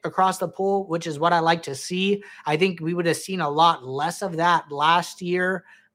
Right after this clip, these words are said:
but since we've made, like, the sim diversity changes and the builder improvements, I think that you're gonna see, like, what is shown across your pool more reflected,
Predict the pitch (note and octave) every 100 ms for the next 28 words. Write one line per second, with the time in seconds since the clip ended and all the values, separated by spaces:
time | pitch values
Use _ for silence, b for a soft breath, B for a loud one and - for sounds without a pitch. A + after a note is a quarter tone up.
0 | _ B2 D#3+ D#3 - E3+ E3+ F3 D#3 D#3+
1 | E3 E3 D3+ C#3+ C3+ B2+ - F3 E3+ D#3+
2 | E3+ E3 E3 D#3+ E3+ E3+ D#3+ D#3+ D#3+ D#3
3 | C3+ C3 C3+ D3+ D#3+ D3 C#3+ D#3+ D#3+ D#3+
4 | D#3 D3+ - B B - C#3 E3 E3 D#3
5 | D3 C#3+ D3+ D3 C#3+ D#3 D3 C#3+ b b
6 | _ C#3 C3+ C3+ _ _ _ _ - D3+
7 | D#3+ D#3+ D#3 C3+ - D#3 D#3 C3 - D3+
8 | D3 D#3 - - D3 D#3 D#3+ E3+ F3 F3+
9 | F3+ C#3+ D#3 D#3+ D3 C3 D#3+ D#3+ - E3
10 | E3